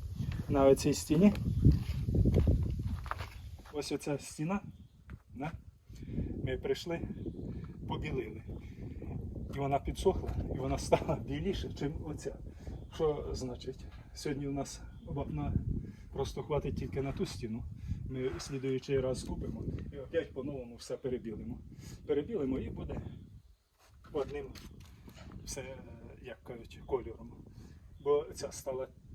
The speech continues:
темніша, ця стала тепер світліша. Було наоборот, ця темніша, а та світліша. А тепер ми все під один колір слідуючий раз перебілимо. І буде воно світленьке. Вже набагато краще. Мені вже аж нравиться.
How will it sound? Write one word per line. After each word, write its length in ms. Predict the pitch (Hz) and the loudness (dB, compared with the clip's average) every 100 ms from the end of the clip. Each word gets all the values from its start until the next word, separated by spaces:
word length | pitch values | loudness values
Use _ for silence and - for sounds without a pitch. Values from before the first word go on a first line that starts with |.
| - - | -12 -8
темніша, 500 | 139 220 233 - - - - | -6 -6 -8 -8 -10 -10 -12
ця 180 | - 185 | 0 0
стала 380 | - - 170 - | 2 0 0 0
тепер 260 | - - | -6 -6
світліша. 560 | - 160 147 - - - - | -6 -8 -8 -8 -4 -4 -2
Було 160 | 123 - | -4 -2
наоборот, 540 | 143 131 - - - | -2 -2 -4 -4 -4
ця 140 | - | -4
темніша, 540 | 127 131 - 107 - - - - | -4 -6 -6 -6 -6 -12 -12 -4
а 40 | |
та 120 | 143 | -2
світліша. 440 | - - - - - | -2 -6 -8 -10 -10
А 40 | - | -10
тепер 240 | - 214 196 | -10 -8 -8
ми 100 | 190 - - - - | -8 -10 -12 -12 -10
все 220 | - 165 | -4 -4
під 180 | 165 151 | -2 -2
один 260 | 151 147 | -2 -2
колір 360 | 139 151 139 135 | -2 -2 -2 -6
слідуючий 520 | - 139 135 139 143 | -10 -10 -8 -6 -4
раз 200 | 139 123 | -4 -4
перебілимо. 600 | - 143 151 170 113 - - - - - - - - - | -2 -2 0 -2 -4 -10 -12 -12 -14 -14 -16 -16 -16 -12
І 40 | |
буде 280 | 139 135 131 | -6 -6 -4
воно 260 | 123 117 - - | -6 -8 -10 -12
світленьке. 580 | - 117 117 113 - - - - - - - - | -6 -6 -4 -6 -8 -12 -12 -14 -16 -20 -20 -10
Вже 160 | 131 131 | -2 -2
набагато 360 | 127 113 - - | -2 -4 -6 -10
краще. 260 | 110 - - - - - | -16 -16 -20 -20 -20 -6
Мені 160 | 127 127 | -4 -2
вже 180 | 117 | -2
аж 140 | 113 - | -4 -4
нравиться. 440 | - - - - | -6 -10 -10 -14